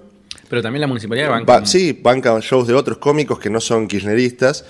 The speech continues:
Speaker 2: Pero de todas maneras, en la proporción, lo que sale de guita oficial, digamos, de, de que me garpa una municipalidad o me puede garpar algún organismo estatal,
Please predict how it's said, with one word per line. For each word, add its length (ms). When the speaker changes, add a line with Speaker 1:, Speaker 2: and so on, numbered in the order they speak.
Speaker 2:
Pero 200
de 80
todas 240
maneras, 380
en 100
la 100
proporción, 800
lo 560
que 160
sale 340
de 140
guita 380
oficial, 640
digamos, 320
de, 180
de 380
que 100
me 100
garpa 240
una 120
municipalidad 760
o 60
me 100
puede 220
garpar 280
algún 520
organismo 480
estatal, 560